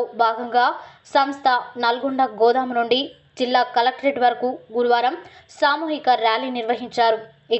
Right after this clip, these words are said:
కార్యక్రమంలో పాల్గొన్న ఉద్యోగులు స్వచ్ఛ భారత్ నినాదాలతో కలెక్టరేట్ వరకు ర్యాలీగా వెళ్లి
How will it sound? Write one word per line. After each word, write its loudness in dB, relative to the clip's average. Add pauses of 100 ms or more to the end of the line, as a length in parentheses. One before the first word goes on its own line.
(120)
కార్యక్రమంలో 0 (140)
పాల్గొన్న 0 (120)
ఉద్యోగులు 2 (400)
స్వచ్ఛ 2 (100)
భారత్ 2
నినాదాలతో 2 (340)
కలెక్టరేట్ 0
వరకు 0 (300)
ర్యాలీగా 0
వెళ్లి 2